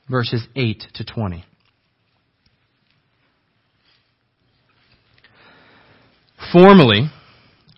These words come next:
when you did not know God, you were slaves to those who by nature are not God's. But now that you know God, or rather are known by God, how is it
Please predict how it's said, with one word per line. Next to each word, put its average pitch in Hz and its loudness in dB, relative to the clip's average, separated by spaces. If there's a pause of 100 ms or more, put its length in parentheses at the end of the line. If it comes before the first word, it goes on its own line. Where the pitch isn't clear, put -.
when 165 2
you 202 2
did 196 -2
not 185 -6
know 190 -6
God, 120 -14 (360)
you 170 -14
were 165 -12 (300)
slaves 147 -14 (480)
to - -16
those 147 -8
who 170 -10
by 143 -10
nature 123 -12
are 147 -10
not 160 -10
God's. 95 -20 (1500)
But 160 -8
now 214 -6
that 233 -12
you 196 -6
know 175 -6
God, 98 -16 (180)
or 175 -10
rather 165 -8
are 156 -6
known 143 -8
by 170 -6
God, 113 -12
how 214 -10
is 202 -8
it 101 -18